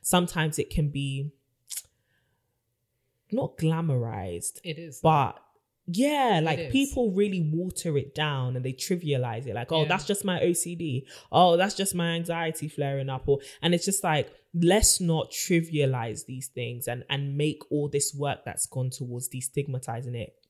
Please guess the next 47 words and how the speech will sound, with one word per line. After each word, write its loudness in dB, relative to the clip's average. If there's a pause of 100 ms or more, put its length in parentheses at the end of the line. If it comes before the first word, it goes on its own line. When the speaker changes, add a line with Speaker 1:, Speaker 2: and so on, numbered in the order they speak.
(160)
Speaker 1:
completely -2
unravel, -6
Speaker 2:
Yeah. -8
Speaker 1:
because 0
there 0
is -4
still 0
so -2
much -4
more -4
to -12
be -10
done -6
in -8
the -6
works -4
of -4
destigmatizing -6
mental -8
health -6
issues -10
Speaker 2:
Mm. -8
Speaker 1:
and -2
the -2
discussion -2
of -8
it, -6 (280)
especially -4
when -4
it -6
comes -8
to -10
these -8
clinical -6
issues. -10 (380)
Um, 2 (100)
so -2
I -2
think 0
a -2
lot -2
of -10
people -8
do -8
still -4
have -8
fear -4